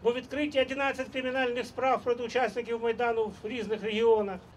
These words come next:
Як професіональна правозахисна організація ми всім цим будемо займатися, але тут є дуже важливим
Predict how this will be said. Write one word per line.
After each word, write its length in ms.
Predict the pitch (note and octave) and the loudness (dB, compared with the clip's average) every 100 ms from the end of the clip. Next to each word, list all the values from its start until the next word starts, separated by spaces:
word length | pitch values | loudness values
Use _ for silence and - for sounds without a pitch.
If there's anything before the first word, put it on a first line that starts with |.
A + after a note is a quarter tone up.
| - A#3 | -4 0
Як 160 | A#3+ | 2
професіональна 680 | C#4 C4 A#3 C#4 D4+ C#4+ B3+ | 4 2 4 4 6 4 4
правозахисна 460 | A#3+ A3+ G#3+ C4+ | 2 0 -4 0
організація 680 | B3 A#3+ B3+ A#3+ B3+ A3+ A#3 | 0 0 0 2 2 2 -2
ми 100 | C4 | -2
всім 260 | - C4+ B3 | -4 -6 -6
цим 200 | C4 A#3 | -6 -4
будемо 360 | B3 D#4 C4 | -2 0 2
займатися, 720 | A#3+ C4+ D4 C4+ A3+ G#3+ G3+ G#3 | 4 4 4 2 0 -2 -2 0
але 420 | A#3 C4+ C4+ B3+ | 2 4 4 0
тут 240 | C4 C4 A3+ | -6 -6 -4
є 80 | C4 | -2
дуже 260 | C#4 B3 | -2 -2
важливим 580 | C4 A#3 A3+ C4+ B3 A#3 | 0 0 -2 -2 0 -2